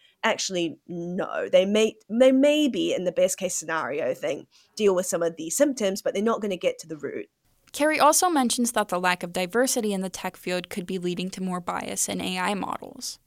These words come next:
Speaker 1: The A I workforce is notoriously white and male-dominated to the extent that it is significantly worse in other stem fields. Twenty-six percent of workers in A I roles worldwide are women,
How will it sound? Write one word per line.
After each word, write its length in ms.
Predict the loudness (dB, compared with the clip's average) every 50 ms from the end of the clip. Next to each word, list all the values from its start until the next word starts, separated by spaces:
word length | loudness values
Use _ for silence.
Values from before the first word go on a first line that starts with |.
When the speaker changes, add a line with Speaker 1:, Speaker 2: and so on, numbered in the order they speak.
| _ _ _ -10
Speaker 1:
The 280 | -8 -6 -4 -4 -4 -2
A 80 | -2 -2
I 120 | 0 0
workforce 540 | 0 2 2 2 0 0 -6 -6 -6 -6 -6
is 160 | -6 -8 -8
notoriously 1200 | -6 -6 -6 -6 -6 -4 0 2 4 4 4 4 2 0 -2 -4 -2 -2 -2 -2 -2 -2 -4 -8 -10 -12
white 380 | -12 -8 -4 -2 -2 -2 -4 -4
and 220 | -6 -8 -6 -6 -6
male-dominated 1120 | -6 -6 -6 -8 -10 -10 -10 -10 -6 -4 -2 2 2 4 4 4 4 4 4 4 2 0 -4 _ _ _ _ _ _ -10
to 100 | -6 -2
the 140 | -2 -2 -2
extent 420 | -2 -4 -2 0 0 0 -2 -2
that 280 | -2 0 0 0 -2 -4 -8 _ _ _
it 160 | -4 -2 0
is 380 | 0 -2 -2 -4 -6 -6 -8 -8 _ _ _ -10
significantly 640 | -4 -2 0 2 2 2 2 0 0 -2 -2 -2 -2
worse 420 | 0 0 0 2 0 0 -2 -4
in 80 | -8 -8 -6
other 200 | -6 -4 -2 -2 -2
stem 360 | -4 -4 -4 -4 -4 -6 -8
fields. 640 | -8 -2 2 4 4 4 4 4 2 0 -4 -8 _ -16 -10 0
Twenty-six 540 | 2 4 4 4 4 2 0 0 0 -2 -6
percent 560 | -6 -6 -2 0 2 2 0 0 -4 -10 -14 _ _ _ _ _ _ -4
of 460 | -2 0 2 4 4 2 2 0 2
workers 380 | 4 4 4 4 4 0 -6 -6
in 80 | -4 -2
A 100 | 0 0
I 180 | 2 2 2
roles 360 | 2 0 0 0 0 0 -2 -2
worldwide 680 | -2 -2 -2 -2 -2 -2 -2 -2 0 0 0 -2 -2 -2
are 240 | -2 -2 0 0 0
women, 460 | 0 0 0 2 2 0 0 -2 -4